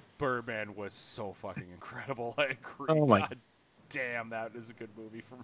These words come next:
Speaker 1: front to back. <laughs> Right? It's just so good. But yeah, I, I, I, I'm down for, I want Michael Keaton and some young, young hot person as Terry McGinnis doing, doing old man. That's, that's the takeaway I had from, from,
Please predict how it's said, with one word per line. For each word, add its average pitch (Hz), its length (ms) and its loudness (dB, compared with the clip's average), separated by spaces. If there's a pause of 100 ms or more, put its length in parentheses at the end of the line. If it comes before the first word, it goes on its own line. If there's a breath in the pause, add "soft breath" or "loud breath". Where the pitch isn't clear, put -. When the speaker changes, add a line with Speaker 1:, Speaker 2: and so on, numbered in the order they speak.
(120)
Speaker 1:
front 131 220 -10
to 143 80 -14
back. 127 280 -6 (220)
<laughs> - 120 -20
Right? 190 160 -6
It's - 100 -20
just - 400 -18
so - 80 -18 (160)
good. 151 220 -6 (420 soft breath)
But 175 140 2
yeah, 160 280 6
I, 151 140 8
I, 160 360 6
I, 160 40 4 (200)
I'm 160 120 2
down 165 320 0
for, 151 280 -6
I 139 80 -2
want 156 340 -2
Michael 147 260 -6
Keaton 160 400 -8
and 139 140 -10
some 135 240 -8
young, 139 380 -6 (120)
young 139 280 -2
hot 135 280 0 (260)
person 139 540 -2
as 123 480 -2 (680)
Terry 135 220 2
McGinnis 120 440 -2
doing, 113 420 -4
doing 113 180 -2
old 110 220 0
man. 104 240 -6
That's, 104 220 -4
that's 135 260 2
the - 80 -20
takeaway 113 460 0
I 101 120 0
had 101 200 -2
from, 95 300 -10
from, 98 320 -10